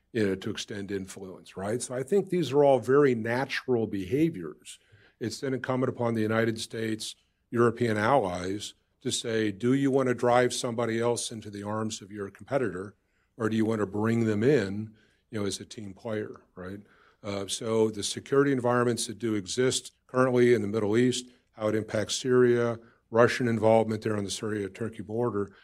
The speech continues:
It's really a foreign policy matter, and, uh, we don't address those sorts of things. But what, where we do address is Russian behavior,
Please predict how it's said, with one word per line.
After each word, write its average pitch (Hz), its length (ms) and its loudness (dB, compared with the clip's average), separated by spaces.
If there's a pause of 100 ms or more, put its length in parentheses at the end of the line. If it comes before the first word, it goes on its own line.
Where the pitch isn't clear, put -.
(140)
It's 117 220 -4
really 139 160 6
a 101 60 2
foreign 110 320 0
policy 123 580 4
matter, 87 480 -12 (380)
and, 98 280 -10
uh, 98 220 -6
we 107 100 2
don't 113 200 2
address 107 420 0
those 123 300 -4
sorts 95 300 -8
of 87 100 -18
things. 107 440 -6
But 104 140 -12
what, 113 260 -4 (100)
where 113 160 -2
we 98 120 -2
do 151 220 8
address 110 500 2
is 104 280 -4 (480)
Russian 120 440 2
behavior, 98 600 0